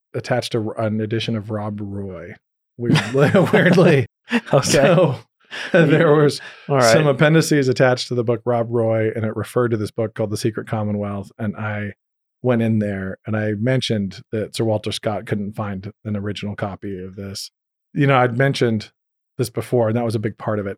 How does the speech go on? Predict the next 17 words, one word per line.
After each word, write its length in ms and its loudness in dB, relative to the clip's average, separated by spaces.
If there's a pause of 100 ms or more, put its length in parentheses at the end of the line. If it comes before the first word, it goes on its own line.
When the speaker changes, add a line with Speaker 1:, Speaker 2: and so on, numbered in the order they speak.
Speaker 1:
And 160 -6
so 380 -2 (500)
in 120 2
thinking 440 2
through 320 2
it, 200 -4 (200)
in 80 -4
The 100 -2
Seventh 340 0
Son 560 -4 (460)
and 140 -4
The 60 -2
Second 340 -2
Sight, 380 -2
I 100 0
had 180 0
decided 680 -6